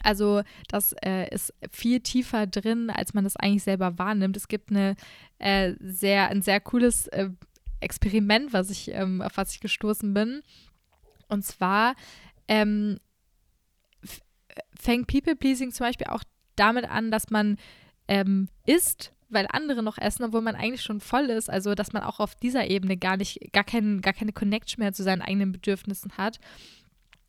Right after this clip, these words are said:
Und es gibt eben dieses Experiment, wo Leute jemandem gegenüber saßen. Es war ein, ein Schauspieler oder eine Schauspielerin. Und, ähm, zwischen denen stand dann eine Schale mit Süßigkeiten.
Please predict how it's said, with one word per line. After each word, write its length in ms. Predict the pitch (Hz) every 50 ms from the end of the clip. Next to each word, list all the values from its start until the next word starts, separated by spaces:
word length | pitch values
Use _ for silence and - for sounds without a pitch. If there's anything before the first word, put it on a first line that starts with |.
| - -
Und 80 | - 220
es 140 | 220 - -
gibt 160 | 269 - -
eben 160 | - 233 226
dieses 180 | 220 220 208 -
Experiment, 760 | 202 - - - 208 214 202 196 196 208 254 302 - -
wo 40 | 226
Leute 380 | 214 208 208 220 240 254 - 247
jemandem 300 | 240 233 214 220 214 208
gegenüber 480 | 214 208 185 - - 285 294 233 190
saßen. 400 | 180 180 175 180 190 - - 226
Es 140 | 214 - -
war 140 | - 185 185 185
ein, 220 | 190 185 180 - -
ein 180 | 185 180 185 -
Schauspieler 560 | - - 202 208 240 - - - 262 247 240
oder 60 | 214
eine 100 | 202 190
Schauspielerin. 580 | - - - 226 - - 269 269 262 285 294 311 320 - - - - - - - - _ _ -
Und, 520 | - 226 233 226 220 214 220 220 - - - -
ähm, 500 | - 208 208 202 202 202 202 202 196 - -
zwischen 380 | - - - 277 - 320 294 254
denen 320 | 262 262 269 269 277 269
stand 320 | - - - 226 226 233 -
dann 120 | 220 214
eine 100 | 202 185
Schale 340 | - - - 214 226 240 214
mit 160 | 196 190 185
Süßigkeiten. 880 | - 208 196 - 208 - - - 214 214 233 - - 269 277 302 320